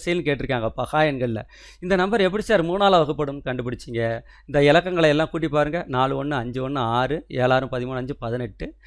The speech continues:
எட்டு ஒண்ணு ஒன்பது. மூணால வகுப்படுது. இலக்கங்களின் கூடுதல் மூணால வகுப்பட்டா, அந்த எண் எதால வகுப்படும்? மூணால வகுப்படும். இப்ப இன்னொரு சந்தேகம் வரும், "சார், இப்ப அஞ்சு போட்டா தப்பா சார்?" தப்பு கிடையாது, அஞ்சாலையும் போடலாம். ஆனா, எழுதும் பொழுது ஏறு வரிசையில எழுதணும். So, நான் இங்கேயே நான் என்ன பண்ணிக்கிறேன், மூணால போட்டுட்டு, அப்புறம் முடியாதப்ப அஞ்சால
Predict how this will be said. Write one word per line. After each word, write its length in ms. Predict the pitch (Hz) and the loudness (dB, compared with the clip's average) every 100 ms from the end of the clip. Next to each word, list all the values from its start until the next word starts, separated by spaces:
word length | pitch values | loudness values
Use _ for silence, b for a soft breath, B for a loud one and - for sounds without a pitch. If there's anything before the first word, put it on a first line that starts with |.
| B | B
எட்டு 360 | 139 131 147 127 | -10 -6 -4 -2
ஒண்ணு 100 | 135 | -4
ஒன்பது. 420 | 117 110 113 110 | -4 -4 -6 -4
மூணால 460 | 143 160 151 147 127 | -4 0 4 4 2
வகுப்படுது. 260 | 117 107 | -2 -2
இலக்கங்களின் 600 | 110 156 - 196 180 165 143 | -2 -4 -4 -2 0 0 -2
கூடுதல் 380 | 143 131 120 | -4 -2 -2
மூணால 420 | 110 135 156 143 110 | -4 -2 0 0 -2
வகுப்பட்டா, 600 | 107 110 - 120 127 131 B B | -8 -10 -4 2 2 2 B B
அந்த 220 | - 139 156 | -6 4 6
எண் 140 | 165 | 6
எதால 260 | 147 165 156 | 8 10 10
வகுப்படும்? 460 | 147 143 202 330 - | 8 4 2 0 -4
மூணால 340 | 139 151 135 | -2 2 4
வகுப்படும். 520 | 135 117 110 104 - - b b | 2 0 -6 -8 -12 -20 b b
இப்ப 140 | 208 | 0
இன்னொரு 240 | 196 240 226 | 2 2 2
சந்தேகம் 320 | 170 165 165 | 2 4 4
வரும், 160 | 143 131 | 2 2
"சார், 120 | 165 | 0
இப்ப 140 | 151 | 2
அஞ்சு 240 | 120 143 156 | -2 -2 -4
போட்டா 260 | 147 151 | -4 -4
தப்பா 320 | 143 107 - 123 | -4 -6 -10 -12
சார்?" 320 | - 113 107 | -8 -8 -6
தப்பு 280 | 131 123 175 | -6 -6 -4
கிடையாது, 420 | 139 113 117 175 | -2 0 0 0
அஞ்சாலையும் 460 | 139 143 151 151 - | 0 2 2 2 -4
போடலாம். 420 | 110 120 185 - B B | -6 -4 -4 -6 B B
ஆனா, 220 | 160 196 | 2 6
எழுதும் 420 | 180 160 202 214 | 8 8 8 6
பொழுது 280 | 143 143 233 | 0 -2 4
ஏறு 300 | 170 214 175 | 6 6 6
வரிசையில 60 | 127 - | 2 -2
எழுதணும். 500 | 147 113 107 98 - b b | -4 -4 -6 -10 -16 b b
So, 160 | - 196 | -6 0
நான் 160 | 175 165 | 2 2
இங்கேயே 280 | 160 202 | 2 2
நான் 100 | 190 | 4
என்ன 140 | 156 156 | 4 2
பண்ணிக்கிறேன், 440 | 151 127 139 160 | 0 -2 -2 -2
மூணால 360 | 151 165 156 120 | 0 2 2 0
போட்டுட்டு, 300 | 123 113 147 | -4 -6 -2
அப்புறம் 460 | 190 - 208 208 156 | 0 0 0 0 2
முடியாதப்ப 420 | 165 156 123 202 | 6 6 4 0
அஞ்சால 380 | 147 110 120 | -2 -2 -4